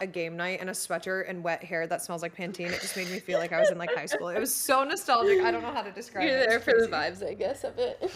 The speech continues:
Speaker 2: <laughs>
Speaker 1: I am, I'm a, I'm a Pantene girl for the vibes now. <laughs> All right, next, pr-, as I close out of my fucking notes app. <laughs> My actual, I was gonna say next product. No, my first product. <laughs> The TheraBreath mouthwash,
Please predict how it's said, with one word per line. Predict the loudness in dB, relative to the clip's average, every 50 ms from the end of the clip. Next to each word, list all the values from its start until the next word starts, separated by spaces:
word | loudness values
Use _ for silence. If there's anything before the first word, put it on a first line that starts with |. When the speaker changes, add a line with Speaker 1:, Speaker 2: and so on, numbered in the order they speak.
| 4 4
Speaker 2:
<laughs> | 4 6 6
Speaker 1:
I | 8 10
am, | 10 10 8 6 4 0 -4 2
I'm | 4 4 6 6
a, | 4 4 4 4
I'm | 4 2 2
a | 2
Pantene | 2 2 2 2 0 -2 -2 0
girl | 0 0 0
for | 2 2 2
the | 2
vibes | 2 0 -2 -4 -4 -6 -6 -6
now. | -4 -2 0 0 0
<laughs> | -2 -4 -8 -8 -8 -10 -12 -14 _ _ _ _ _ _ _ 0
All | 2 4
right, | 4 4 2 0 -4 -8 -2
next, | 0 0 0 -2 -4 -10 -12
pr-, | -12 -14 -10 _ -2
as | -2 0 0
I | 0 -2
close | -2 -2 -2 -2 0
out | -2 -4
of | -4
my | -6 -10 -12
fucking | -12 -14 -12 -10 -10 -10 -10 -10 -10 -8
notes | -8 -8 -8 -8 -8
app. | -8 -8 -8 -4 0 0
<laughs> | 2 2 0 -2 -4 -6 -10 -10 -8 -6 -4 -4 -4 -6 -10 -16 -20 -20 -20 -8 2 6
My | 8 10
actual, | 10 10 8 8 4 2 0 0 2 4
I | 4 4
was | 4
gonna | 4 2 2
say | 2 2
next | 4 4 2 2 2
product. | 2 2 2 2 2 -2 -2
No, | 0 0 0
my | 2 0 -2
first | 0 2 0 0 0 0
product. | -4 -4 -2 2 6 8 8 8 8 6 4 0 -2 -4 -6 -10 -12 -12 -12 -12 -12 -12 -14 -16 -18 -18 -10 -2
<laughs> | 2 4 4 4 4 2 0 -4 -4
The | 2 2 2
TheraBreath | 4 4 6 6 8 8 8 8 6 6 6 6 6 4 -2 -8 -4
mouthwash, | 2 4 4 4 4 4 4 4 6 6 6 4 0